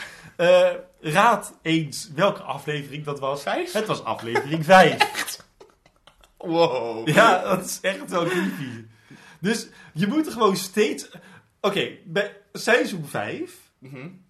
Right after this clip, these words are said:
Speaker 1: moeten we dus extra opletten
Speaker 2: Op aflevering
Speaker 1: bij
Speaker 2: vijf.
Speaker 1: aflevering vijf.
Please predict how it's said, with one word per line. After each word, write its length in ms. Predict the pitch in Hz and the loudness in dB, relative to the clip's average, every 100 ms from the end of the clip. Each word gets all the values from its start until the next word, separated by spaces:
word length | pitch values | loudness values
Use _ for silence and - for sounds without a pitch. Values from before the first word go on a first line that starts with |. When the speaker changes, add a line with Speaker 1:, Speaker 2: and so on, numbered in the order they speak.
| _ _ _ _ - | _ _ _ _ -2
Speaker 1:
moeten 360 | 330 427 262 | 0 0 -4
we 60 | 226 | -4
dus 220 | 190 - | -6 0
extra 440 | 247 247 381 285 208 | 0 0 -2 -2 0
opletten 560 | 294 285 175 - - | -2 0 -2 0 -4
Speaker 2:
Op 60 | 185 | -2
aflevering 400 | 202 214 156 135 | -2 0 -2 2
Speaker 1:
bij 140 | 208 208 | 4 8
Speaker 2:
vijf. 80 | 285 | 8
Speaker 1:
aflevering 520 | 233 220 190 214 175 - | 8 2 2 -2 -6 2
vijf. 340 | 302 233 | 6 6